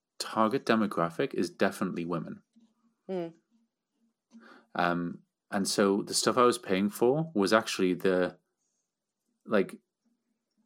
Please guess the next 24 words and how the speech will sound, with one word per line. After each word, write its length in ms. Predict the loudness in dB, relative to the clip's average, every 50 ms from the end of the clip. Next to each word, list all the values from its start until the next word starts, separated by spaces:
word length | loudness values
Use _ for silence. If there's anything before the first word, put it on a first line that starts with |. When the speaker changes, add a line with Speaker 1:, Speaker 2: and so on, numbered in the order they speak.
| _ _ _ _ _ _ -2
Speaker 1:
and, 240 | 0 0 0 0 0
like, 240 | 0 0 0 -2 -4 -14 _ _ -8 -4
I, 100 | -4 -4 -4 -4 -4
I'm 120 | -4 -2
trying, 260 | 0 2 2 2 2
I'm 120 | 2 0 4
gonna 160 | 4 4 4
say 160 | 4 4 4 4
this 160 | 4 4 2
the 80 | 4
way 160 | 6 6 6 6
that 140 | 6 4
I 80 | 2 2
feel 280 | 2 2 0 2 2 2
it. 140 | 0 -2 -6 -14 -20 -20 -20 -8 _ 0
Um, 380 | 2 4 4 2 0 -2 -6 -10 -20 -20 -20 _ _ _ _ _ _ _ _ _ _ _ _ 0
like 200 | 0 0 2 4
a, 240 | 4 4 4 2 0 0
a 60 | -2
women's 440 | 2 4 4 6 6 6 4 2 2
solidarity 840 | 4 4 6 6 6 4 4 4 6 4 4 4 2 0 0 -4 -8 -6 _ 0
Discord 540 | 0 2 0 -2 0 2 2 2 2 0
channel 460 | -2 0 0 0 0 0 -4 -6 -8 -10 _ -20 -20 _ _ _ _ _ _ -6
and, 320 | -4 -2 0 0 0 -2